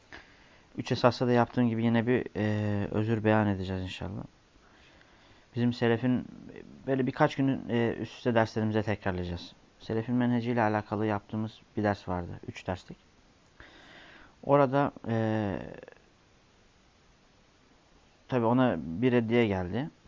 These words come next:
Bir kardeş tarafından. Tekrar beyan ediyorum burada inşallah. O reddiyeyi Allah şahit dinlemedim. Sildim, bilgisayarımda da yok. Sadece o,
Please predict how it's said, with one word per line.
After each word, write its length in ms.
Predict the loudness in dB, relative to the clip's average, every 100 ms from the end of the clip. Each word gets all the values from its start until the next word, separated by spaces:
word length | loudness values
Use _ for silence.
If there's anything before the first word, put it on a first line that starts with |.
| -16 -16 -20 _ _ _ _ _ -20
Bir 180 | -8 -6
kardeş 420 | 0 0 0 -4
tarafından. 520 | -6 -8 -8 -8 -8 -10 _ _ _ _ _ _ _
Tekrar 400 | -6 -2 0 2
beyan 260 | 2 2 0
ediyorum 340 | -2 -6 -6
burada 220 | -8 -8
inşallah. 500 | -6 -6 -6 -10 -10 -12 -4
O 120 | 0
reddiyeyi 480 | 0 0 -2 -2 -4
Allah 260 | -4 0 -2
şahit 340 | -2 -6 -4
dinlemedim. 520 | -2 -2 -2 -4 -8
Sildim, 400 | -10 -10 -6 -4
bilgisayarımda 560 | -4 -6 -6 -6 -6 -8
da 40 |
yok. 140 | -12 -14 -20 -20 -20 -20 -20 -4
Sadece 540 | 2 2 2 -4 -4 -6 -6
o, 180 | -6